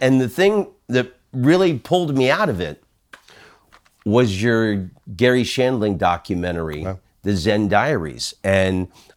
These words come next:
Speaker 1: I was here by myself, spending so much time by myself, and comedy, Garry Shandling, this documentary lifted me out of that hole. And I,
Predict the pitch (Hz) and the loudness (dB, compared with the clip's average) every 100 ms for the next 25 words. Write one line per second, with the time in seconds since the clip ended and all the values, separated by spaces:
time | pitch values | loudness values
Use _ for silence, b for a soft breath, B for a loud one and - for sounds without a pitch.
0 | - 110 113 113 156 165 135 85 120 135 | 0 2 2 0 2 2 0 2 2 2
1 | 120 - 127 107 - 104 92 - 127 123 | -2 0 0 0 -2 -2 -2 -2 -2 0
2 | 120 113 110 117 113 - - 98 95 92 | -2 -2 -2 0 0 -2 -4 -2 -2 -4
3 | - b b b - - 98 - 135 165 | -8 b b b -20 -14 -8 0 2 2
4 | 131 120 113 110 _ _ - 98 123 131 | 2 2 0 -4 _ _ -6 2 4 4
5 | 123 - 123 143 107 95 95 82 117 117 | 0 -2 -2 -2 -4 -4 -6 -4 -4 -4
6 | - 107 110 104 110 127 98 92 90 113 | 0 0 2 -2 -2 -2 -2 -4 -2 0
7 | 139 - 113 92 104 92 87 90 87 76 | 0 -2 -4 -2 -2 -2 -4 -6 -6 -4
8 | 107 180 117 - _ b b b _ 101 | -4 -4 -4 -10 _ b b b _ 0
9 | 98 95 | 2 0